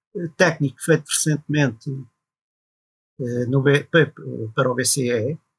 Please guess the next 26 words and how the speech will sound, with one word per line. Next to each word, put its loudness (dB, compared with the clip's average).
em 4
que 0
separa 4
os 0
três 4
tipos -2
de 0
inflação, 2
ou -10
seja, 2
a 0
inflação 2
normal, 4
de -18
que -2
nós 0
falamos, 2
a 4
inflação 4
retirando 4
as 2
componentes 0
mais 2
voláteis, 0
o -8
que -20